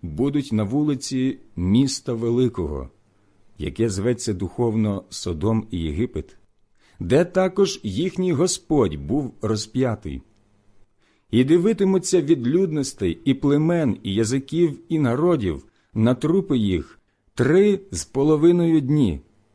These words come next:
і не дозволять трупи їх покласти в гроби.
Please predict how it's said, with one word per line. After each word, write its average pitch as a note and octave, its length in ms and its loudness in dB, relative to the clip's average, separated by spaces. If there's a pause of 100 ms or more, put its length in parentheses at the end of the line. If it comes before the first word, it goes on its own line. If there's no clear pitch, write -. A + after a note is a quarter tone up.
(400)
і D3+ 140 6
не F3 120 6
дозволять D3+ 840 2
трупи D3+ 440 0
їх E2 420 -6 (200)
покласти C3 680 -2
в A2 40 -4
гроби. A2 500 -4